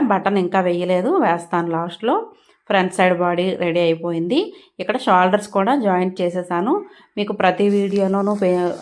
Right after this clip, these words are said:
అన్నీ చెప్తుంటే వీడియో అనేది లెంత్ అయిపోతుంది. Already కుట్టడం వచ్చిన వాళ్ళే మన వీడియోస్ చూస్తుంటారు కాబట్టి ఇక్కడ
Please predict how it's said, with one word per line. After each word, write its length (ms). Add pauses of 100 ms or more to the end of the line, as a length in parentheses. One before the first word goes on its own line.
అన్నీ 280
చెప్తుంటే 480 (160)
వీడియో 260
అనేది 260
లెంత్ 240
అయిపోతుంది. 580 (440)
Already 460
కుట్టడం 360
వచ్చిన 280
వాళ్ళే 340 (100)
మన 120
వీడియోస్ 400
చూస్తుంటారు 600
కాబట్టి 420 (500)
ఇక్కడ 200